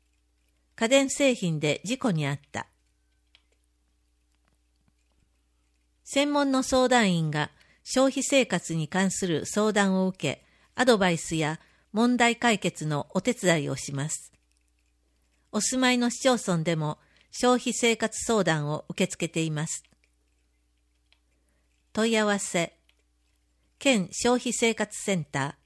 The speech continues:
電話零七四二三六の零九三一。ファックス零七四二三二の二六八六。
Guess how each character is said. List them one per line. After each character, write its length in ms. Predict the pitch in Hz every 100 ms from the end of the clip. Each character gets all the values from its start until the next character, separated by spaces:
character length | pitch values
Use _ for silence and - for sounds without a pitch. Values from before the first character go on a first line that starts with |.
| _ _ _ _ _ -
電 260 | 202 202
話 260 | 190 180 - -
零 220 | 233 262
七 240 | 262 214
四 300 | 175 190 190
二 260 | 185 170 - _ _
三 360 | - - 247 254
六 220 | 240 -
の 260 | 170 151 -
零 220 | 185 240 240
九 240 | - 190
三 360 | - 170 160 160
一。 380 | - - 143 - _ _ _ _ _ _ _
フ 80 | -
ァ 40 |
ッ 20 | 214
ク 160 | -
ス 260 | - 165 - _ _ -
零 200 | 240 247
七 260 | 240 202
四 300 | 170 190 185
二 240 | 180 170 - _ _
三 380 | - 240 254 247
二 220 | 240 190
の 240 | 160 147 -
二 220 | 208 240
六 220 | 240 -
八 300 | 180 151 -
六。 340 | 151 143 -